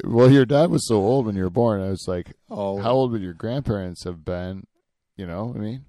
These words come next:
Speaker 2: I think there's one picture of, of fat little me sitting on my grandma's lap, but, like,
Speaker 1: You were alive when your grandparents were alive?
Speaker 2: Oh, my God. I'm a total whoopsie doodles. You know that.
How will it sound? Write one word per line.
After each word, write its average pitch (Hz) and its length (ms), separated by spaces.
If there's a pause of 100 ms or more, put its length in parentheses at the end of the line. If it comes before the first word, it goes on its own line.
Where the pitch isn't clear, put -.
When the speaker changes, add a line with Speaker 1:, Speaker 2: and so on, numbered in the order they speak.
(120)
Speaker 2:
I 131 100
think 160 260
there's 117 180
one 113 180
picture 104 460
of, 98 140
of 104 200 (180)
fat 101 220
little 110 220
me 107 180
sitting - 300
on 107 60
my 101 120
grandma's 104 400
lap, 101 360
but, - 140 (180)
like, 117 100
Speaker 1:
You 147 100
were 196 80
alive 160 400 (120)
when 127 200
your 120 80
grandparents 123 420
were 156 100
alive? 165 260 (460)
Speaker 2:
Oh, 98 120
my 90 140
God. 87 280 (540)
I'm 139 140
a 135 60
total 135 340
whoopsie 101 420
doodles. 101 360
You 113 100
know 104 180
that. 98 300